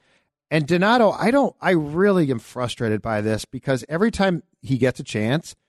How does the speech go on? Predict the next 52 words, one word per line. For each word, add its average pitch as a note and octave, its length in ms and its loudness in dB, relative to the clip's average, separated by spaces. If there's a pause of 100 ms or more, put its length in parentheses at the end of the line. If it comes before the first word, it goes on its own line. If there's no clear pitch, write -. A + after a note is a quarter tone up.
(100)
he C#3 120 -2
contributes, B2 540 -2
I E3 160 2
think, F3+ 340 0 (320)
and F3+ 120 0
he's A3 80 4
gonna D#4 160 4
make F#3+ 180 0
mistakes. A2+ 500 -10
And G3 140 -8
so C#4 240 2
is, A3+ 220 -2 (560)
Fiala C4 320 4
is G#3 100 2
too. C#3 220 4
They're C3+ 80 2
both B3 220 2
gonna G#3+ 140 0
screw F#3+ 300 2
up. - 240 -2 (500)
But C#3+ 140 -8
for F3 180 0
this G#3+ 240 2
year, A3+ 300 2
can E3 160 -8
we F3 100 2
just G3+ 300 -2
get E3+ 160 2
him F3+ 80 -2
to E3+ 100 2
a E3+ 60 2
point D#3 300 0
where D3 120 4
Bruce C#3+ 300 0
says C#3 400 0
they B2 140 -2
still C3 240 -4
have A2+ 300 0
to B2 60 -16
play? A2 440 -4 (240)
I D3+ 80 0
don't A#3 160 2
see G#3 160 2
how F#3 100 4
they D#3 140 4
benefit C3 420 -2
from A2+ 160 -8
not A2+ 220 -2
playing G#2 260 -4
last F#2 260 -6
night, A2+ 200 -6
especially F#3 520 -2